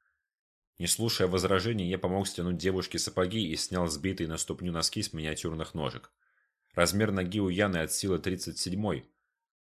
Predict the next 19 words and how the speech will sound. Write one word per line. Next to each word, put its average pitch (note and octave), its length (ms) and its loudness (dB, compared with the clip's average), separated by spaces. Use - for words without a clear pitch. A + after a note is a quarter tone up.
Лапки G2+ 340 4
красивые, F#2 720 0
и D#2 80 -4
даже D#2+ 260 0
ногти E2+ 300 -2
накрашены. C#2 580 -4
Ну, B2 200 4
как B2+ 240 4
я A2 160 8
и G2 40 6
думал, D#2 440 0
мозоль F#2+ 360 4
на G2+ 120 4
правой F#2 280 6
ноге, F2+ 500 4
и D#2+ 80 0
уже F2 200 4
даже F2+ 240 6
лопнул. F#2 500 4